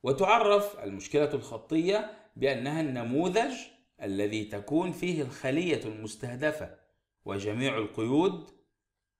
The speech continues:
طبعًا عزيزي الطالب جميع القيود بخلاف قيود العدد الصحيح، تعتبر دوال خطية لمتغيرات القرار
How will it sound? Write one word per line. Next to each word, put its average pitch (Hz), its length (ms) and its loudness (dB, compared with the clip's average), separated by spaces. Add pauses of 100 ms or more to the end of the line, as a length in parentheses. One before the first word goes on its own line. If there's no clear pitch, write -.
(100)
طبعًا 107 380 -4
عزيزي 87 380 -10
الطالب 170 540 0 (280)
جميع 123 400 -2
القيود 143 680 0 (240)
بخلاف 110 760 2
قيود 131 340 0
العدد 98 340 0
الصحيح، 113 680 -4 (960)
تعتبر 214 800 4
دوال 147 800 4
خطية 127 1000 -4
لمتغيرات 110 880 -4
القرار 147 720 0